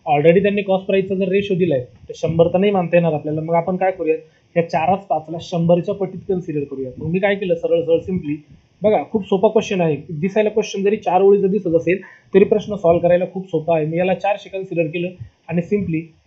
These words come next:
याला पाचशे कन्सिडर केले. का? तर ते equal प्रपोर्शनमध्ये आहे म्हणून दोघांनाही मी काय केले? शंभर शंभरने multiply केले. ओके, आता वरती आपण क्वेश्चनकडे थोडं जाऊया. ही markup,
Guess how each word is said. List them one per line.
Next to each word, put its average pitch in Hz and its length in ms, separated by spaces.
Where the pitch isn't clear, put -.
याला 180 140
पाचशे 208 340
कन्सिडर 165 400
केले. 180 260
का? 220 220
तर - 140
ते 226 120
equal 226 260
प्रपोर्शनमध्ये 185 640
आहे 175 140
म्हणून 170 180
दोघांनाही 190 400
मी 180 80
काय 165 180
केले? 165 220
शंभर 175 280
शंभरने 160 380
multiply 143 400
केले. 127 240
ओके, 190 220
आता 165 240
वरती 185 260
आपण 208 160
क्वेश्चनकडे 202 420
थोडं 170 200
जाऊया. 160 300
ही 214 200
markup, 185 440